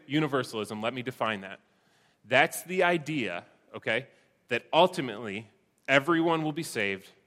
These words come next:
and will be with God. And when I say that, I'm referring to end results. Ultimately,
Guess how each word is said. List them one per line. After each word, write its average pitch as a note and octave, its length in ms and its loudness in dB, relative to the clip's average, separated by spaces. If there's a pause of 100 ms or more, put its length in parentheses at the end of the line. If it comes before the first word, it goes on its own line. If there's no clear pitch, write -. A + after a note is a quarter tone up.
(220)
and A#2+ 220 -4
will A#2+ 160 -4
be G#2+ 320 -8 (160)
with A2 280 -10
God. F#2 200 -14 (1200)
And B2 80 -8
when B2 120 2
I A#2 40 2
say C3+ 220 2
that, A#2 140 2
I'm A#2+ 160 -2
referring A#2+ 400 -4
to A#2+ 240 -10
end B2+ 180 -4
results. A2+ 580 -8 (120)
Ultimately, A2 680 -2